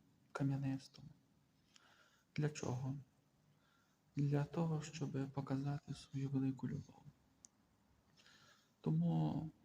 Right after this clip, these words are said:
якщо ми справді хочемо бути добрими людьми, добрими християнами, стараємося любити ворогів. Стараємося любити тих людей, які нам є не до кінця приємні,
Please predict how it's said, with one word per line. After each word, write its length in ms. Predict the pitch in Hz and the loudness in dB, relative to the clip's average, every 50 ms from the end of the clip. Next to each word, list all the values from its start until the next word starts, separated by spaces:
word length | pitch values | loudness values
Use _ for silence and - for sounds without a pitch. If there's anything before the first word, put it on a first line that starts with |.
| - - - - - _ _ _ _ | -20 -20 -20 -20 -20 _ _ _ _
якщо 240 | - - - - 180 | -4 -4 -2 0 2
ми 120 | 175 170 175 | 2 2 2
справді 500 | - - - 170 170 170 165 165 165 151 | 0 -2 -2 0 0 0 0 0 -2 -2
хочемо 420 | 147 - 139 - - - 147 143 | -2 -2 -4 -4 -2 0 0 0
бути 280 | 143 147 147 - - - | 2 0 -2 -2 -4 -2
добрими 420 | - 147 143 139 139 139 135 135 | -2 0 0 2 2 2 2 2
людьми, 440 | 139 131 135 - - - 160 156 147 | 2 0 -2 -6 -6 -4 -4 -2 0
добрими 420 | 143 135 131 131 131 131 135 131 | 0 0 0 -2 -2 -4 -6 -8
християнами, 1080 | - - - 139 - - - - 135 131 143 147 170 175 160 156 143 135 139 143 156 160 - - - - - - - - - - - _ _ _ - - - - - | -8 -10 -12 -10 -10 -10 -8 -8 -6 -4 -2 -2 -2 -2 0 0 -2 -2 -4 -6 -8 -12 -14 -18 -20 -20 -20 -20 -20 -20 -20 -20 -20 _ _ _ -20 -20 -20 -20 -16
стараємося 800 | - - - 139 131 143 147 156 160 160 156 - - - 147 147 | -16 -6 -4 -2 -2 0 0 0 0 0 -2 -2 -4 -4 -4 -4
любити 680 | 135 131 127 131 131 131 135 - - 135 135 139 - - - - | -2 -2 -2 -2 -2 -2 -4 -4 -6 -6 -6 -6 -6 -8 -10 -4
ворогів. 520 | 139 135 131 131 127 - - 131 131 135 - - - - - - - - - - - - - - - - - - | -4 -4 -2 -4 -4 -4 -2 -2 -2 -2 -4 -10 -18 -20 -20 -20 -20 -20 -20 -20 -20 -20 -20 -20 -20 -20 -20 -18
Стараємося 580 | - - - 175 180 196 196 190 175 180 - 165 | -16 -6 -2 0 0 2 2 2 2 0 0 0
любити 360 | 160 160 165 175 165 - 160 | 0 2 2 0 0 0 -2
тих 260 | 165 - 170 156 147 | -2 0 0 0 0
людей, 380 | 151 147 147 160 - 180 170 156 | 0 0 -2 -2 -2 -2 0 0
які 380 | 151 147 151 - - - 151 147 | 0 -2 -4 -4 -4 -2 0 2
нам 440 | 147 147 151 156 156 151 147 151 - - - | 2 2 2 2 0 0 -2 -2 -4 -8 -8
є 240 | - 147 147 147 147 | -4 -2 0 2 2
не 160 | 147 147 147 | 2 2 0
до 160 | 147 143 143 | 0 -2 -4
кінця 540 | 147 - 143 143 - - - 143 143 143 143 - - - - - - - - - - | -6 -4 -6 -6 -4 -4 -4 -2 -2 -2 -2 -4 -8 -14 -20 -20 -20 -20 -20 -20 -6
приємні, 880 | - 139 135 131 135 135 135 147 151 151 160 160 156 160 160 160 160 | -2 0 0 0 0 0 0 0 2 2 2 2 2 2 2 2 0